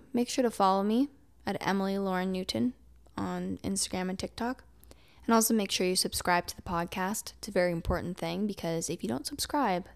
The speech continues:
then you're not going to know when a new episode comes out, which will be every Tuesday. So make sure you stay up to date because we used to do episodes on Wednesdays, but we're changing it to Tuesdays.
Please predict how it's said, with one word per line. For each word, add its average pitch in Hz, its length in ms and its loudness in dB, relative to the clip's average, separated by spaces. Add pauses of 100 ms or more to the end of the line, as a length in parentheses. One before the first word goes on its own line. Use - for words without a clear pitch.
then 175 420 -2 (300)
you're 180 140 0
not 180 240 -2
going 180 280 0
to 180 500 0 (520)
know 180 300 4
when 185 200 -2
a 185 100 -2
new 202 120 0
episode 254 380 -2
comes - 260 -8
out, 92 200 -8 (840)
which 202 220 0
will 196 80 4
be 190 160 2
every 185 180 2
Tuesday. - 500 -6 (880)
So 175 300 0
make 170 240 -6
sure 180 460 2
you 185 380 -2
stay - 200 -2
up 180 80 -4
to 202 120 -6
date 196 280 2 (460)
because 180 380 -4
we 214 100 -2
used 220 180 0
to 269 40 0
do 285 360 4 (320)
episodes 226 360 2
on 226 140 6
Wednesdays, 233 500 2
but - 180 -2
we're 220 100 -2
changing 240 380 2
it 226 100 0
to - 100 -12
Tuesdays. - 640 -4